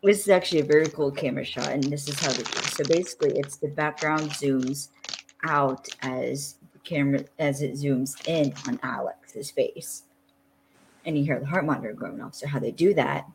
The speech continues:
fun fact, film knowledge with Kaylee here. When they have the camera, they pull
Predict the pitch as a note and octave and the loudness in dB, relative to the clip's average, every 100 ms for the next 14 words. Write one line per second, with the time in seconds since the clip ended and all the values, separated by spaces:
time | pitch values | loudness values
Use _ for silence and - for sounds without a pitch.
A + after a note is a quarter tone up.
0 | _ _ _ _ _ _ _ _ - - | _ _ _ _ _ _ _ _ -20 -14
1 | - C#3+ C3 C3+ B2+ D3 - _ _ D3+ | 0 0 0 -4 -4 -4 -10 _ _ 4
2 | C3 C3+ C3 C#3 B2 - C3 C3+ C3 C#3 | 4 4 2 -2 -8 -6 -2 0 -2 0
3 | F#3 D4 - _ - _ _ _ _ _ | 0 0 -6 _ -20 _ _ _ _ _
4 | _ _ _ _ _ _ _ - D3+ D#3 | _ _ _ _ _ _ _ -12 0 2
5 | B2 - E3 E3+ E3 E3+ F3 C#3 B2 C3+ | 2 -4 -4 -4 -2 0 2 2 2 -2
6 | - _ _ _ _ _ _ _ _ E3+ | -6 _ _ _ _ _ _ _ _ -2
7 | F3 D#3+ C#3+ C#3+ C#3+ - _ _ - E3+ | 6 8 8 4 2 -4 _ _ -2 4
8 | E3 F#3+ G3+ G3+ | 6 8 6 4